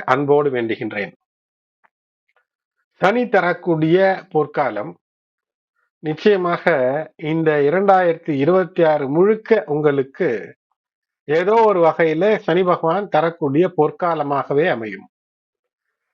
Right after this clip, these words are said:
இந்த காலகட்டத்தை பயன்படுத்தி கொள்ளும் போது வரக்கூடிய ஏழரை சனியை எளிதிலே கடந்து விடுவீர். அற்புதமாக தொடங்குகிறது இரண்டாயிரத்தி இருபத்தி ஆறாம் ஆண்டு.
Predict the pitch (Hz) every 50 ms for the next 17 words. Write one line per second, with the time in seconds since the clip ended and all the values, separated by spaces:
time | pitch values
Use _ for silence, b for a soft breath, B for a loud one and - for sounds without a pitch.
0 | _ _ 190 208 220 202 208 190 - 185 208 233 233 214 202 196 196 202 185 -
1 | 196 185 170 - 170 175 196 208 190 185 180 165 - 170 - - 165 160 156 147
2 | 147 160 196 202 185 175 143 120 110 107 - _ _ _ _ _ _ 190 160 135
3 | 143 165 180 190 180 - _ - 202 190 165 165 160 175 180 185 190 - - 147
4 | 143 151 165 165 170 165 165 156 - - - 151 147 147 151 170 165 135 113 110
5 | 117 135 - _ _ b b b b b b _ - 139 165 202 226 214 208 196
6 | 196 208 202 - 165 147 151 147 143 131 117 113 110 98 107 104 - - _ _
7 | _ _ _ _ _ _ _ _ _ _ _ _ _ _ _ _ _ 151 156 175
8 | 175 - 240 247 240 233 226 233 220 - - 185 - 185 180 185 180 185 175 156
9 | 160 160 156 151 156 175 170 156 131 127 135 143 - 160 156 165 180 185 185 175
10 | 170 165 156 147 143 139 139 _ 175 170 151 143 147 151 160 160 - _ 139 123
11 | 113 123 131 139 139 135 135 123 107 104 104 98 - -